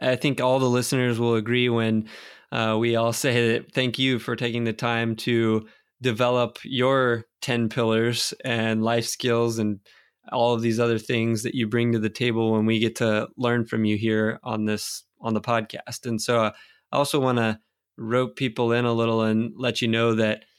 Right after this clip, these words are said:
uh, or rather that I've, uh, roped Don in, so to speak, to teach a course for us. And he's gonna be talking about some of these in greater depth,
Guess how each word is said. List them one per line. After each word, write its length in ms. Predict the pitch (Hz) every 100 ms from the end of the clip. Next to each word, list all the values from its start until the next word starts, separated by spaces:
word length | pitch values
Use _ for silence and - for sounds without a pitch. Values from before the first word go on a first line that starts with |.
| _ _ -
uh, 220 | 113 107
or 320 | 113 113 110 -
rather 420 | 123 113 113 113
that 220 | 110 117 -
I've, 340 | 117 113 104
uh, 340 | 113 107 104 -
roped 480 | 123 113 127 - 113
Don 300 | 123 139 120
in, 220 | - 127
so 180 | - 117
to 80 | 117
speak, 400 | - 123 123 - - - _
to 440 | - 123 117 110 117 -
teach 240 | 147 123
a 60 | 113
course 680 | - 135 123 - - - -
for 240 | - 117
us. 400 | 110 113 120 - -
And 480 | 120 120 113 110 110
he's 220 | 110 123
gonna 200 | 123 120
be 160 | 113 113
talking 460 | 113 117 113 120
about 280 | 110 110 110
some 160 | - 113
of 100 | 107
these 240 | 113 110
in 120 | 110
greater 340 | 104 117 113 107
depth, 440 | 104 113 113 -